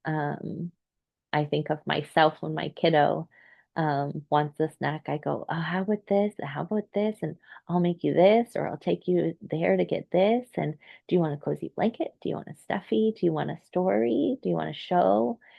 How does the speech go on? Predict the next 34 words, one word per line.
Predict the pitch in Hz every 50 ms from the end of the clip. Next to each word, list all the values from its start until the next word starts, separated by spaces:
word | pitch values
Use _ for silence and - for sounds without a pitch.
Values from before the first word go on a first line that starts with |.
| - _ _ _ -
Do | - -
you | 170 165 156
want, | 151 151 156 147 147 147 151 156 - _ - -
um, | 156 151 151 151 - - - - - 160 - _ _ _ _ -
some | - 151 - -
cuddles? | - - 214 220 233 233 220 220 220 220 220 220 220 214 _ -
Do | 185
you | 180
want | - - -
a | - - -
nap? | - 180 196 - - 190 196 - 190 - - - - - _ _ _ _ _ _ _ _
Do | - 170
you | 160 156
want, | 151 151 151 147 147 143 - -
you | 156 156
know, | 151 143
I'm, | 135 139 143 143
like, | 147 147 - 113 - - - _ _ _ _ -
offering, | 170 180 175 - - 165 120 139 156 147 131 135 - - _ -
uh, | 139 135 - 104 - - - -
the | - 160 - -
snack | 175 175 165 170 - - _ -
and, | 196 233 226 196 151 - - - - _ _ _ _ _ - - - - - - _ -
um, | 170 170 156 147 147 147 - 139 - 175 175 - _ _ _ _ _ _ _ _ _ _
so | - 214 208 202 202 - - -
yeah, | 226 - - 320 285 233 170 - - - - _ _ _ -
open | 247 277 359 - - - 294 247
up | 208 202 - - - - _ - -
to | - 175 165 160 160 - -
what | 240 277 381
does | 359 311 - - -
self | - 202 196 190 - _
think | - 202 196 196 -
about | - 156 - 147 135 - -